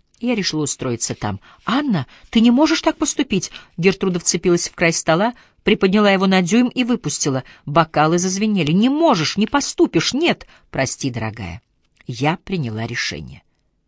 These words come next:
Ты не уедешь. Я не могу без тебя. Ты не уедешь. Прости. Но почему? Это из-за Тима?»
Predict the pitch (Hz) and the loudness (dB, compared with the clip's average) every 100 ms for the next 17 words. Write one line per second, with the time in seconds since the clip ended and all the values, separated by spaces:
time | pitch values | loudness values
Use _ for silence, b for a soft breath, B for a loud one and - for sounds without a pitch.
0 | _ _ _ _ _ _ _ 160 156 156 | _ _ _ _ _ _ _ -4 -2 -2
1 | 110 90 - - - _ _ _ _ _ | -6 -10 -10 -10 -14 _ _ _ _ _
2 | _ _ _ - 117 151 175 196 147 110 | _ _ _ -12 -4 -2 0 -2 -4 -8
3 | - - 90 - _ _ _ _ _ _ | -8 -10 -12 -16 _ _ _ _ _ _
4 | 143 202 220 214 139 120 113 - b b | -2 0 2 0 0 -2 -4 -8 b b
5 | b 156 151 - 117 110 _ - 190 - | b -2 -2 -2 -6 -10 _ -6 -4 -2
6 | - 190 113 _ _ _ _ 196 214 208 | -2 -2 -6 _ _ _ _ -4 -4 -2
7 | 214 180 196 202 311 302 160 | -2 0 0 0 0 0 -2